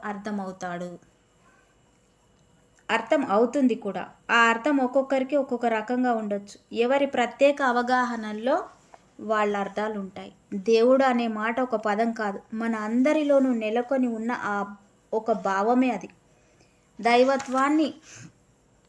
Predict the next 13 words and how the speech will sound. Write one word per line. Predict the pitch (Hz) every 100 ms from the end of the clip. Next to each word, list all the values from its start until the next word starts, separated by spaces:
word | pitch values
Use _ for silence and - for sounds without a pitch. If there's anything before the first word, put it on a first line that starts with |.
| _ _ _ _ -
గురించిన | 214 254 269 262 269 254
మీ | 247 233
అవగాహన | 208 226 233 269 262 262 233
పరిధి | 226 226 226
ఎంతెంతగా | 226 226 226 226 220 220 220
పెరిగితే | 214 226 220 254 285 277 -
అంతంత | 202 220 226 214 214
మహోన్నతంగా, | 208 214 208 247 240 233 214 208 208 -
అంతంత | 202 214 220 214 214
మహాదానందంగా | 208 208 220 233 226 220 220 214 208 214 254
మిమ్మల్ని | 240 208 202 208 262
ఆవహిస్తుంది. | 226 185 180 175 - - - - _ _ _ _ _ _ _ _ _ _ _ _ _ _ _ _ _ _ _ _ - 240
రామ్తా, | 233 226 233 220